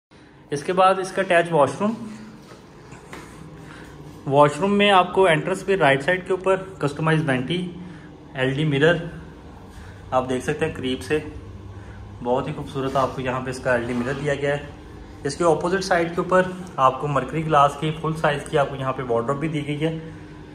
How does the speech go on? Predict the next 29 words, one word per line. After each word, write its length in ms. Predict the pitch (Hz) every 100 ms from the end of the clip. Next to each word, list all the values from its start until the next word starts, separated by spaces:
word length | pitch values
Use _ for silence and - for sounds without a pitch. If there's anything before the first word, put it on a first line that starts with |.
| -
Floor 240 | 151 160 -
के 80 | 185
अंदर 160 | 185
आपको 220 | 175 165 165
tile 240 | 135 135
work 200 | 160 165
किया 160 | 170 170
गया 180 | 175 175
है। 220 | 175 - - - - - -
थोड़ा 120 | 160
सा 100 | 165
आप 100 | 185 165
आगे 180 | 147
आते 220 | 185 185 190
हैं, 80 |
यहाँ 160 | 180 170
पे 100 | 175
आपको 220 | 170 180
separate 440 | 175 - - 165 165 - - - -
shower 200 | 135 135
cabin 280 | 156 165 170
area, 300 | 165 151 165 165 - -
जकूज़ी 400 | 135 135 135 139
भी 100 | 156
आपको 200 | 151 143
इस 120 | 151
washroom 320 | 139 127 151 147
के 60 |
अंदर 320 | 143 165 175